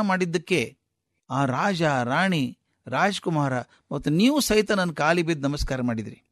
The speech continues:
ಒಂದು ತಾಸದ ನಾಟಕಕ್ಕೆ ಇಷ್ಟು ಮರ್ಯಾದೆ ಸಿಗೋದಾದ್ರೆ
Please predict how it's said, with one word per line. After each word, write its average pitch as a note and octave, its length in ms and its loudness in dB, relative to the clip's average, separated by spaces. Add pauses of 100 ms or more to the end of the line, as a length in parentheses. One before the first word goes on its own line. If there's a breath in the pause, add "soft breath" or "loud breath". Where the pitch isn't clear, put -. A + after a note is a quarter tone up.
(580)
ಒಂದು G#3 300 0
ತಾಸದ G#3 420 2
ನಾಟಕಕ್ಕೆ G3+ 600 0
ಇಷ್ಟು A3+ 200 -2
ಮರ್ಯಾದೆ F3+ 400 2
ಸಿಗೋದಾದ್ರೆ D#3 680 -2